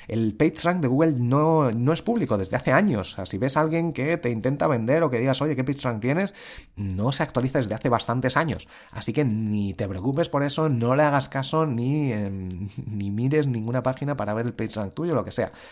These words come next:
Puedes utilizar la herramienta de Moz, M O Z, que te viene muy bien para ver el, la autoridad, que es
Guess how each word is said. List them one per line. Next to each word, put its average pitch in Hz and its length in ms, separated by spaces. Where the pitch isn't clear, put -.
Puedes 120 180
utilizar 123 440
la 110 100
herramienta 104 480
de 87 220
Moz, 135 500
M 107 200
O 90 60
Z, 220 460
que 104 100
te 104 100
viene 110 180
muy 117 120
bien 120 200
para 110 180
ver 123 260
el, 95 600
la 107 80
autoridad, 104 640
que 98 100
es - 60